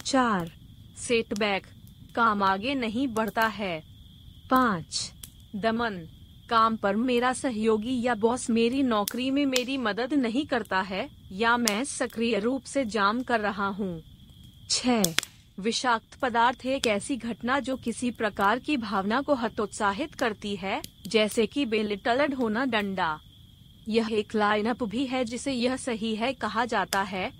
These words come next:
है ना? इसके अलावा यदि आप हमारे मूड पर उपरोक्त छह तत्वों के प्रभाव के स्तर को देखते हैं, तो ऐसा लगता है।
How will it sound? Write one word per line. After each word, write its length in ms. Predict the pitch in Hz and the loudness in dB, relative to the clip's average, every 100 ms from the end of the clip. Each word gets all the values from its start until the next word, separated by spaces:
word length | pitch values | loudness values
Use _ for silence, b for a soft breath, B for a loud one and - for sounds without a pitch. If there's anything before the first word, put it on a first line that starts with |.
| - | -20
है 240 | - 214 202 | -6 -2 0
ना? 260 | 190 226 339 - - - - - - | 0 0 -6 -18 -20 -20 -20 -8 -4
इसके 300 | 247 - - | -2 -4 0
अलावा 500 | 240 202 185 185 240 - - - | 2 4 2 2 -2 -4 -16 -2
यदि 300 | 202 208 220 | 0 2 2
आप 180 | 214 208 | 2 0
हमारे 480 | - 269 262 254 285 | -2 2 2 2 2
मूड 260 | 247 254 226 | 2 2 -2
पर 120 | 254 269 | 0 0
उपरोक्त 540 | 247 233 226 - - | 0 0 0 0 -12
छह 320 | - 269 233 | -4 -2 -2
तत्वों 440 | 226 240 - 233 262 | 0 -2 0 -2 -2
के 180 | 269 | -4
प्रभाव 520 | 269 240 202 190 196 269 | -2 0 -2 2 2 2
के 100 | 254 | -2
स्तर 320 | - - 240 | -4 0 0
को 180 | 254 294 | 0 -4
देखते 500 | 233 208 196 - 226 | -2 -4 -4 -6 -4
हैं, 240 | 208 214 285 - - | -4 -4 -6 -12 -6
तो 100 | - | 0
ऐसा 340 | 214 208 - 254 | 2 0 -2 -2
लगता 420 | 254 190 - 202 | -2 -4 -2 -2
है। 340 | 202 208 180 | -2 -6 -6